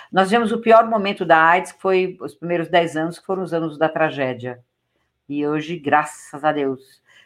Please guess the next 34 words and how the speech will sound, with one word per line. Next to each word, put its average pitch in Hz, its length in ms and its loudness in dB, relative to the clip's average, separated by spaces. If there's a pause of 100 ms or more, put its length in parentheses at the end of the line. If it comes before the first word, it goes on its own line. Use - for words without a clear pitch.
(140)
graças 165 500 0
à 165 60 0
militância 156 680 -4
e 156 80 0
à 151 80 4
ação 151 400 -6
de 139 100 -16
tanta 202 420 0
gente, 143 320 -4
a 135 40 -10
gente 151 240 -10
tem 156 160 -2
uma 147 140 0
outra 151 240 -2
possibilidade 151 720 0
de 135 240 -8 (300)
atuação. 147 580 0 (260)
E 214 40 4
eu 214 80 4
tenho 254 180 4
muita, 311 400 4
assim, 185 260 4
eu 190 80 0
fico 226 160 -4
muito 254 160 -4
contente 240 420 2
de 175 60 -6
conversar 175 400 2
com 160 100 -10
pessoas 165 380 -2
como 156 220 0
vocês, 147 400 -2
porque, - 140 -6
pô, 190 320 4